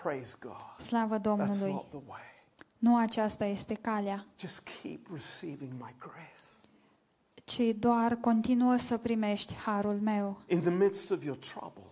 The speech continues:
Speaker 2: În mijlocul problemelor,
Speaker 1: be enlarged.
Speaker 2: uh, lasă-te,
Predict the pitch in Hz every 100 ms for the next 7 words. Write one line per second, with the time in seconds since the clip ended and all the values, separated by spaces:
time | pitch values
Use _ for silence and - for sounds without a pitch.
0 | - _ - 226 220 226 220 226 233 226
1 | 226 208 208 208 208 214 226 254 - -
2 | - 196 202 202 196 175 170 196 160 143
3 | 160 175 - - - - - - - _
4 | - - _ _ - 233 226 226 226 220
5 | - 226 233 220 233 226